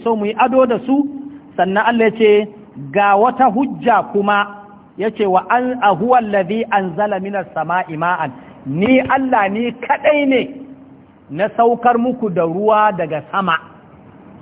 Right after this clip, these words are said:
In akwai wanda ya saukar da lita ɗaya daga sama, ku kawo shi. Ni na saukar muku da ruwa minas sama'i, daga sama. Lakum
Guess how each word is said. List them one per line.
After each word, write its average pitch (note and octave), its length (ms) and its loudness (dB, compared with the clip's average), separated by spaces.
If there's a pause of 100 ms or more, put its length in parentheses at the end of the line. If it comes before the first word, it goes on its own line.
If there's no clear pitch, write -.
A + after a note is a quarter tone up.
In E4+ 320 2
akwai A#3+ 320 2
wanda C4 320 2
ya A3 140 -2
saukar A3 360 -2
da F#3+ 100 -2
lita G3 520 -4
ɗaya B3+ 300 4 (460)
daga F3 360 -4
sama, A3 200 -2
ku D#3+ 140 -10
kawo E3+ 440 0
shi. - 240 -16 (1300)
Ni G3+ 200 2
na B3 160 2
saukar B3 340 2
muku A#3 260 0
da F3+ 100 -2
ruwa F#3+ 400 2 (1200)
minas A3 380 2 (120)
sama'i, G#3 560 0
daga D#3 380 -4
sama. G3 320 0 (1080)
Lakum A#3+ 480 0